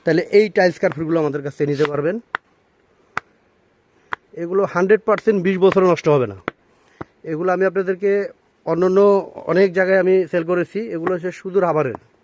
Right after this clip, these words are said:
দেখেন, এগুলো রাবারের তৈরি, পিছনে কিন্তু রাবার।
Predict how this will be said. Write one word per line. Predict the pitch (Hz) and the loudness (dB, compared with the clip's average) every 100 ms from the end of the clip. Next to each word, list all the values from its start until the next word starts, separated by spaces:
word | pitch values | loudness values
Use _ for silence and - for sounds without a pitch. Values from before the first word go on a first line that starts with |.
| _ _ _ _ - | _ _ _ _ -6
দেখেন, | 151 147 | -4 -2
এগুলো | 139 147 | -2 -2
রাবারের | 147 156 185 | 0 2 0
তৈরি, | 165 160 180 254 _ _ _ _ | 0 -2 -4 -6 _ _ _ _
পিছনে | 175 180 180 | -8 -6 -4
কিন্তু | 185 180 | -4 -6
রাবার। | 151 120 | -6 -8